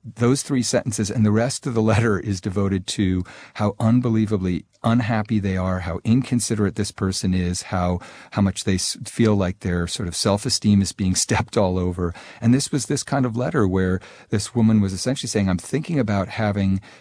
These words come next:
kids with this guy. We've been married for a while, but he doesn't wanna have anything to do with my cat. He doesn't wanna have to clean up the cat out of the,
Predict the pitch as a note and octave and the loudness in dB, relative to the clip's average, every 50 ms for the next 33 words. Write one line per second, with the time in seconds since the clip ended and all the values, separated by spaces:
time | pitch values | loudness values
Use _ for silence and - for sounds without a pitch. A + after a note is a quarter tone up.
0 | _ - - - D3+ D3 C#3 - - G#2 - - F2+ - - - - F#2 F#2 F2+ | _ -8 -2 0 0 0 0 -2 -4 -4 -4 -4 -4 -4 -4 -4 -4 -4 -4 -2
1 | F2+ F2 F2+ F#2 F#2 F#2 F2 - G2 G#2 A#2+ B2+ C#3 D3+ C#3+ C#3+ - - - A#2+ | -2 -2 -2 0 -2 -2 0 2 4 4 4 4 4 2 0 -2 -4 -4 -4 -2
2 | G#2+ G2 G2 F#2 F#2 F#2 F2+ F2+ F#2 - - - - - - G#2+ G#2+ G#2+ G#2+ - | -2 0 0 0 0 0 0 0 -2 -4 -8 -18 -18 -12 -4 2 2 4 4 2
3 | - - - - C#3+ C3+ D#3 C#3+ E3 C3+ B2+ A#2+ A2+ G#2+ A2 G#2+ G#2 A#2 A#2+ - | -2 -6 -4 0 0 2 2 2 2 2 2 2 2 2 4 4 4 2 2 0
4 | D3+ D3 C3 B2+ A2+ A#2+ A#2 A#2 A2 A2 G#2 - - F#2+ F2+ F2 F2 F2 - - | -2 -4 -2 -2 0 2 4 4 4 2 2 0 0 0 0 0 -2 -4 -6 -4
5 | - A2+ G2+ F#2+ F#2+ - - - - - B2 A2 B2 A#2+ C3 A#2+ A2+ A2 G#2+ G#2 | -2 0 2 2 0 -2 -4 -6 -6 -2 -2 0 0 0 0 0 0 0 0 0
6 | G#2 A2+ G2+ - - - G2 F2+ E2+ - - - - A#2+ A2+ A2 A2 G2+ F#2 - | -2 -2 -4 -4 -4 -4 -2 -2 -4 -6 -6 -2 2 4 4 4 4 2 0 -2
7 | _ _ - G#2 F#2+ F#2 - - A2+ G#2 G2+ G2 - - - G#2 G2 F#2+ G2 F2+ | _ _ -6 -6 -6 -6 -4 -2 0 2 2 2 0 -2 -4 -4 -2 -2 -2 -2
8 | F2 F#2 F2 | -2 -4 -4